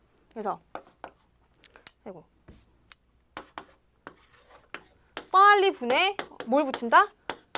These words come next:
타 마르보따를 붙이면 된다는 거죠. 그래서 이걸 쭉 연결해 줘야 돼요. 이렇게, 이렇게 그리면 안 되죠. 그래서 따리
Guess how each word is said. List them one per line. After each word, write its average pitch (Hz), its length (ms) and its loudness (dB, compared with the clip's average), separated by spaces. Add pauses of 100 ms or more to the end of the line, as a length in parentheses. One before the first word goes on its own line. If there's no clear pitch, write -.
(300)
타 392 360 8
마르보따를 311 580 0
붙이면 247 240 -10
된다는 196 480 -10
거죠. - 260 -8 (640)
그래서 247 180 -2 (220)
이걸 311 260 2
쭉 427 260 0
연결해 233 300 2
줘야 202 180 -4
돼요. 190 260 -8 (180)
이렇게, 311 260 -4
이렇게 370 260 -4
그리면 294 220 -4
안 196 80 -8
되죠. 202 360 -4 (100)
그래서 277 280 -2 (1400)
따리 302 840 4